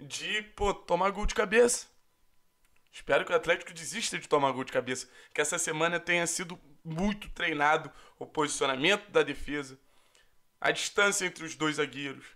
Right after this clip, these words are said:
a maneira como os volantes entram na área e ajudam a proteger essa zona. Isso aí que eu espero que tenha sido, pô, treinado até a exaustão, que os jogadores não tenham de-, desistido. Porque em algum momento até parece que, que aconteceu essa desistência.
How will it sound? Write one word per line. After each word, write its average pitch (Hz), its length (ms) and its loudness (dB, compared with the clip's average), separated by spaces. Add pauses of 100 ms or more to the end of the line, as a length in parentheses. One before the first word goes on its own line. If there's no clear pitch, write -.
(400)
a 170 140 2
maneira 180 480 2
como 185 200 -14
os 175 80 -10
volantes 170 440 -4
entram 170 280 -2
na 160 120 0
área 160 220 4
e 160 80 2
ajudam 160 460 0
a 160 40 -6
proteger 156 460 0
essa 143 180 0
zona. 139 420 -4 (920)
Isso 143 260 -2
aí 165 200 2
que - 120 -2
eu - 40 0
espero 175 400 2
que 165 100 -12
tenha 160 260 2
sido, 151 420 -6 (280)
pô, 156 180 -2
treinado 151 560 2
até 156 320 0
a 160 40 4
exaustão, 151 540 -2 (280)
que 156 60 -4
os 139 80 -4
jogadores 147 460 0
não 147 140 2
tenham 151 300 0
de-, 143 180 -6
desistido. 151 720 -6 (640)
Porque 220 220 2
em 240 40 8
algum 226 180 0
momento 220 320 2
até 220 180 6
parece 226 360 4
que, 240 200 2
que - 180 -2
aconteceu 220 520 2
essa - 180 0
desistência. 220 640 -2